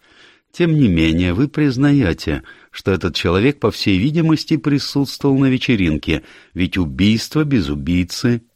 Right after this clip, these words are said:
не бывает. В детективных романах такое случается.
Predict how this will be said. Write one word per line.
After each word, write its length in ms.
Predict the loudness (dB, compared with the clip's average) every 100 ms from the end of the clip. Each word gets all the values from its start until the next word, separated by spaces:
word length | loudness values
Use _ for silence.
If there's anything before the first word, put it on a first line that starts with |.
| -4
не 160 | -2
бывает. 600 | 0 0 0 -2 -6 -10 _ _ _ _ _ _
В 100 | -10
детективных 640 | -6 -6 -4 -2 0 0
романах 560 | 0 0 0 0 0 -2
такое 340 | -6 -4 -2
случается. 760 | -2 -2 -2 -2 -2 -4 -8 -8